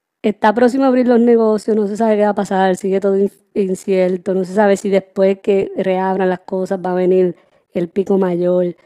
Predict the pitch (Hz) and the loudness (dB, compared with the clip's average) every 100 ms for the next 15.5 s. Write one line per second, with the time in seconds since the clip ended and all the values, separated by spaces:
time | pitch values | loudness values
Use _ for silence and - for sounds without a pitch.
0 | _ _ _ - 214 220 269 247 254 - | _ _ _ -2 2 6 6 4 2 -2
1 | 214 202 214 196 220 190 240 240 233 226 | 0 2 0 -2 0 0 4 6 6 4
2 | 214 214 214 220 214 - 190 185 185 202 | 4 2 2 2 2 2 2 2 0 -2
3 | 190 170 202 202 208 214 202 196 190 - | -4 -2 0 2 2 2 4 4 2 2
4 | 196 185 _ _ _ _ _ 196 190 214 | -2 -2 _ _ _ _ _ 2 4 4
5 | 196 190 202 196 196 196 196 190 190 185 | 4 4 6 8 8 8 6 4 0 0
6 | - 202 196 190 196 190 185 190 196 220 | 0 2 2 0 -2 0 0 0 -2 -4
7 | 233 214 214 208 202 202 190 185 170 - | -2 2 2 2 0 0 0 -2 -6 -10
8 | 160 _ _ _ _ _ _ 240 247 254 | -18 _ _ _ _ _ _ 2 4 4
9 | - _ _ _ _ - 214 254 240 233 | 0 _ _ _ _ 0 6 6 6 6
10 | 226 202 202 208 - - _ - - - | 4 4 2 2 -2 -10 _ -20 -16 -12
11 | 254 - 480 - - 185 190 - - 202 | -6 -4 -2 -2 -2 0 -2 -2 -2 -2
12 | 208 - - - - 180 - - 240 240 | -4 -6 -8 -10 -10 -10 -12 2 4 4
13 | 247 233 - 240 240 262 254 240 247 233 | 4 0 2 4 6 6 4 4 4 6
14 | 240 226 226 220 208 208 - 196 202 202 | 6 6 6 6 4 2 -2 -2 2 4
15 | 196 196 190 185 | 2 2 0 -2